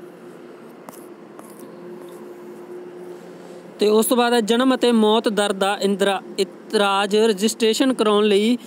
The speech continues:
ਕਿੰਨਾ, ਮਤਲਬ ਕਿ ਆਪਣੇ ਕੋਲ ਸਮਾਂ ਹੁੰਦਾ ਹੈ?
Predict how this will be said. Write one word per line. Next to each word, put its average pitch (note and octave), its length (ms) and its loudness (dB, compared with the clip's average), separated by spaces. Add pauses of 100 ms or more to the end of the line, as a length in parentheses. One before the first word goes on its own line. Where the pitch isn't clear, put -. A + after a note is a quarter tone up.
(380)
ਕਿੰਨਾ, B3 560 4 (100)
ਮਤਲਬ G#3 300 2
ਕਿ A3 80 2
ਆਪਣੇ G#3 240 2
ਕੋਲ G#3 180 2
ਸਮਾਂ G3 260 0
ਹੁੰਦਾ F3+ 360 2
ਹੈ? B3+ 100 -2